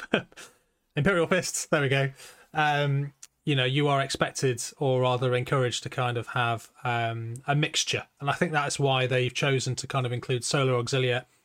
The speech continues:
and Space Marines in the box set, uh, to kind of represent that this is on a much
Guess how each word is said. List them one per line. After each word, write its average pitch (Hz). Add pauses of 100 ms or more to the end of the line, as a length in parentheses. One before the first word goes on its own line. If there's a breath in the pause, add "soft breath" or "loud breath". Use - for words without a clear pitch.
(140)
and 131
Space -
Marines 123
in 117
the 113
box 160
set, 160 (480 loud breath)
uh, 131
to -
kind 131
of 120
represent 127
that 127
this -
is 123
on 127
a 120
much -